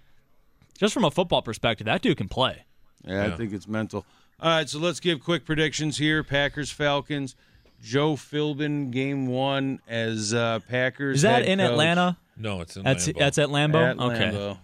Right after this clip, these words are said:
Speaker 2: So let's start, Steve.
Speaker 1: They played,
Speaker 2: Who you
Speaker 1: I'm
Speaker 2: got?
Speaker 1: pretty sure they
Speaker 3: I
Speaker 1: played the
Speaker 3: think they scored,
Speaker 1: Falcons
Speaker 3: I
Speaker 1: on
Speaker 3: think they
Speaker 1: December
Speaker 3: scored
Speaker 1: ninth a
Speaker 3: thirty
Speaker 1: couple of years
Speaker 3: points.
Speaker 1: ago, and I was there, and I, they
Speaker 3: Thir-,
Speaker 1: won.
Speaker 3: thirty points.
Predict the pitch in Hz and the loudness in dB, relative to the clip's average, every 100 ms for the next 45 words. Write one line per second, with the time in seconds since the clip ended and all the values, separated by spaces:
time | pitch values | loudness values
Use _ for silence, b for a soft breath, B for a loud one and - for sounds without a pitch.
0 | - - - 123 120 123 131 - 156 143 | -20 -20 -8 0 0 0 -2 -2 0 0
1 | 135 - 151 156 160 220 - 165 185 160 | 0 -4 0 4 4 4 2 4 4 4
2 | 135 135 139 214 190 160 135 _ _ _ | 4 4 4 2 2 2 0 _ _ _
3 | _ - 151 175 156 - 139 139 139 127 | _ -2 4 4 2 2 2 2 2 -2
4 | 123 - - - 131 139 120 135 127 117 | -2 -8 -4 0 2 2 2 2 2 2
5 | 143 110 110 131 117 123 135 110 101 101 | 2 0 0 0 2 2 2 0 0 0
6 | 101 110 139 92 90 - - 104 127 117 | 2 2 2 -2 -8 -12 -6 -2 -2 -2
7 | - 120 123 - 95 90 - | -6 -6 -6 -10 -12 -12 -16